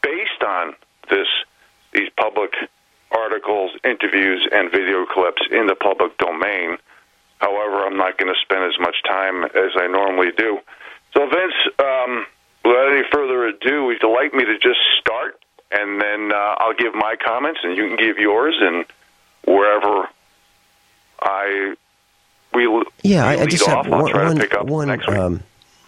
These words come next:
Speaker 2: one point. Uh, uh, just one point.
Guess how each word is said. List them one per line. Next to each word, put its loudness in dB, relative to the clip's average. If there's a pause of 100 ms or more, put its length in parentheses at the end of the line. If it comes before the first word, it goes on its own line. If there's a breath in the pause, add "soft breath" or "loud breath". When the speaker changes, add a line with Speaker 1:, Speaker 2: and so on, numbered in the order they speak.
(120)
Speaker 2:
one 4
point. -2 (1300 soft breath)
Uh, 2 (380)
uh, 4
just -2
one 2
point. -4